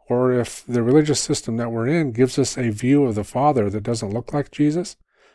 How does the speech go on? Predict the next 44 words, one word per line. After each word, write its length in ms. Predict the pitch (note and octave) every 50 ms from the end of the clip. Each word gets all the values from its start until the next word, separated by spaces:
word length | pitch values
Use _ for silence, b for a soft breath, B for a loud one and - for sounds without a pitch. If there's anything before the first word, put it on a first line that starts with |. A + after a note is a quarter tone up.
| _ _
then 100 | - B2
something's 440 | A2+ - - E3 F3 E3+ E3 B2+ A2
wrong 240 | A2 A#2+ C3 D3+ C3+
with 160 | A2 G2 -
our 100 | A2+ G#2+
view 240 | G#2 A#2 C3 B2+ B2
of 60 | A2
the 80 | G2 -
Father. 440 | - - - B2+ C3 G#2+ F2 D#2+ - _ _ _ _ _ _ _ _ _ -
And 100 | A#2 -
so, 140 | - C#3 B2
Christian, 360 | - - D#3 - - D3 B2
if 320 | A#2 A#2 C3 - A#2+ A2
that's 300 | - D3 D#3+ F3+ - -
you, 420 | - A#2+ D3+ F3 C#3+ A2 G#2 A#2 C#3
if 260 | C#3+ A#2 G#2 - -
you're 300 | D3 D3+ C#3+ C3+ C3+ C3+ - _
feeling 400 | _ - - C#3+ C#3+ C#3+ C3+ B2+
some 200 | A2 - - C3+
of 80 | C3+ C3
these 200 | B2+ B2 A#2+ -
same 280 | - - C3+ C3 B2+ A2+
things 440 | - - C#3 D#3 D3+ C#3 A#2+ G#2+
and, 240 | A2 A2 A2 G#2+ b b b b b b b b b b b -
and 240 | - A#2 A#2 A#2 A2+
you're, 160 | A#2 B2 A#2+ - -
you're 120 | C3 A#2+
starting 320 | A2+ - - C#3+ C#3+ C#3
to 80 | B2 B2+
realize 380 | B2+ C3+ C3+ C3 C3 B2 A2 -
that, 100 | A#2+ F#2+
hey, 200 | G#2 C3+ C#3 C#3
my, 300 | B2+ A#2+ C3 C3+ C3 B2+ - - - _
you 80 | - A#2+
know, 100 | A#2 A2+
my 200 | A#2 B2 C3+ C3+
view 240 | A2+ A#2+ C3+ C#3+
of 80 | C#3 A#2+
what 180 | A#2+ B2 A#2+ -
church 340 | - - C#3 D#3 D#3+ -
is 220 | - A2+ A2 A2 -
has 220 | - A2 G#2+ G2+
kind 260 | - - - C3 C3
of 220 | B2+ A#2+ A2+ A2+